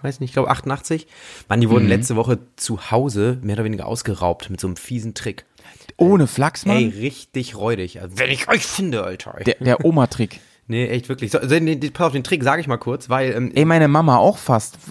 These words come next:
Speaker 2: Das war der gleiche. Pass mal, erzähl mal.
Speaker 1: Okay, ich erzähl mal den Trick und ihr, ähm, warnt bitte Leute davor. Und zwar war's
Speaker 2: Ja.
Speaker 1: so, mein Opa ist, ähm,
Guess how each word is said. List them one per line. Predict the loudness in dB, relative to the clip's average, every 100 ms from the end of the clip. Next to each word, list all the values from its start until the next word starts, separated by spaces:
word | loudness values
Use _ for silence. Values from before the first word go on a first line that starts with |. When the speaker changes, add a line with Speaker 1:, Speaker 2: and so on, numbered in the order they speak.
| -4
Speaker 2:
Das | -4 0
war | 2
der | 2
gleiche. | 0 0 2 0
Pass | 0 0
mal, | 0
erzähl | 0 0 0
mal. | 2 0
Speaker 1:
Okay, | 0
ich | 0
erzähl | 0 0
mal | 0
den | -2
Trick | 0 -2
und | 0 -2
ihr, | 0 0
ähm, | 0 0 -2 -4 -14 _ -4
warnt | 0 2 0 -2
bitte | 0
Leute | 0 2
davor. | -2 -4 -2 -2 -4
Und | -12 -20 -18
zwar | -2 2
war's | 4 2
Speaker 2:
Ja. |
Speaker 1:
so, | -2 -2
mein | -2 -2
Opa | -4 -8 -6 -6
ist, | -2 -2 -2 -6 -2
ähm, | 0 2 0 -4